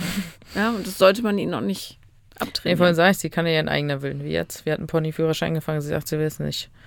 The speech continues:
Speaker 1: Hab ich gesagt, "Dann machen wir es nicht." "Wirklich?" Ich so, "Dann machen wir es nicht."
Speaker 2: Natürlich, genau.
Speaker 1: Dann ist es so. Ja.
Speaker 2: Und dann haben Kinder nämlich ein Gefühl für die eigenen Grenzen.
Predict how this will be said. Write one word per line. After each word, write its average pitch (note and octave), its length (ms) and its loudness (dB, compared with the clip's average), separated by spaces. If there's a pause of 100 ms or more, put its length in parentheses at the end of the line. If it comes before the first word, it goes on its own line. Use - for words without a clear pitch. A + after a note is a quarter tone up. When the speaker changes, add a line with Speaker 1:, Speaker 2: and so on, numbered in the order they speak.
(260)
Speaker 1:
Hab - 60 -20
ich - 60 -20
gesagt, C3+ 280 -4
"Dann C#3+ 80 -2
machen C#3+ 180 0
wir C#3 60 0
es - 140 -6
nicht." C3 260 -8 (280)
"Wirklich?" A3+ 440 4
Ich C3+ 100 -4
so, - 100 -6
"Dann B2 240 -2
machen D#3+ 220 -2
wir C3 60 0
es B2 100 -4
nicht." - 260 -8 (160)
Speaker 2:
Natürlich, G3 460 4 (280)
genau. C4+ 260 2
Speaker 1:
Dann E3+ 180 0
ist D3 140 -4
es C#3 160 -6
so. C#3+ 160 -8 (320)
Ja. D3+ 100 -10
Speaker 2:
Und G3 220 6
dann B3 340 8 (340)
haben G#3+ 300 2
Kinder A#3 260 2
nämlich G3+ 280 -2
ein E3+ 60 -2
Gefühl A#3+ 280 -2
für A#3+ 120 -10
die G3+ 120 -2
eigenen F#3 320 0
Grenzen. E3+ 460 -4